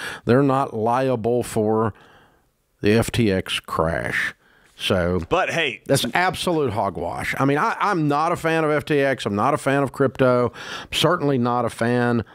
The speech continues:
Speaker 1: of Bankman-Fried or Fried, wh-, whichever way you wanna say it. And, uh, <laughs> Fried is my preference. And yeah, but the, uh, <laughs> in, in so many ways,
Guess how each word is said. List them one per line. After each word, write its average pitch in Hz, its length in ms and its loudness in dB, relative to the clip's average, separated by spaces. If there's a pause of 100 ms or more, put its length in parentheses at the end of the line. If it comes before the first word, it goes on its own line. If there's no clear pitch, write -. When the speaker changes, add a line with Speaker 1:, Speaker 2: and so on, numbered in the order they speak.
(340)
Speaker 1:
of 110 500 2
Bankman-Fried 120 1400 0 (460)
or 104 220 2
Fried, 120 460 0 (440)
wh-, 87 260 0
whichever 101 300 0
way 98 140 0
you 98 80 0
wanna 95 120 0
say 101 220 -2
it. 101 160 -4
And, 117 220 2
uh, 117 240 0 (480)
<laughs> - 420 -4
Fried 113 400 0
is 101 140 -2
my 107 160 -2
preference. 110 560 0 (440)
And 196 580 0
yeah, 175 460 0
but 160 220 -2
the, 156 320 2
uh, 143 220 0 (200)
<laughs> - 180 -14
in, 165 200 4 (100)
in 156 80 2
so 160 360 0
many 123 240 -2
ways, 104 380 0